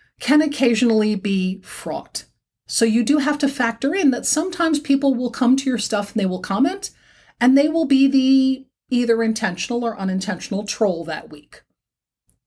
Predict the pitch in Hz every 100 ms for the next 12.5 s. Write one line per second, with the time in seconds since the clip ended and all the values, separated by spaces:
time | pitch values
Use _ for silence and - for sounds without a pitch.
0 | - 254 277 269 294 285 277 _ - 311
1 | 320 311 269 - 139 113 - - - _
2 | _ _ _ _ _ _ _ _ - 320
3 | 240 190 - _ _ _ _ - 247 294
4 | 349 370 - - 294 330 - 311 320 190
5 | 147 160 - _ _ _ _ _ _ -
6 | 285 294 320 277 240 240 - 254 254 226
7 | 185 175 151 190 185 190 196 196 - 247
8 | 240 208 185 160 165 214 262 269 254 -
9 | _ _ - 165 160 - 156 165 190 226
10 | 196 202 220 226 - - - _ _ _
11 | _ 170 - 202 190 202 175 160 196 226
12 | 233 226 226 220